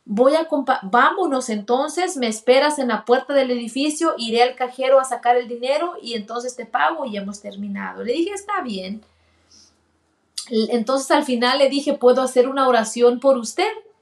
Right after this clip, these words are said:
Y me dijo, "Claro". Y me pidió que orara por él y nos pusimos de pie los dos, pastor, así, de pie, para hacer la oración.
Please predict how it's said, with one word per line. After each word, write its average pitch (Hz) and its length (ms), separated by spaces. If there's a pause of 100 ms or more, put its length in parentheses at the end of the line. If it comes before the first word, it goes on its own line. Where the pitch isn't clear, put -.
(320)
Y 240 120
me 240 100
dijo, 262 260
"Claro". 330 560 (440)
Y 247 120
me 262 120
pidió 262 380
que 311 100
orara 262 380
por 220 200
él 269 240 (680)
y 269 120
nos 262 200
pusimos 339 540
de 247 140
pie 277 300
los 269 260
dos, 254 300
pastor, 330 460
así, 302 540 (120)
de 208 180
pie, 269 440 (420)
para 220 200
hacer 240 240
la 294 160
oración. 240 680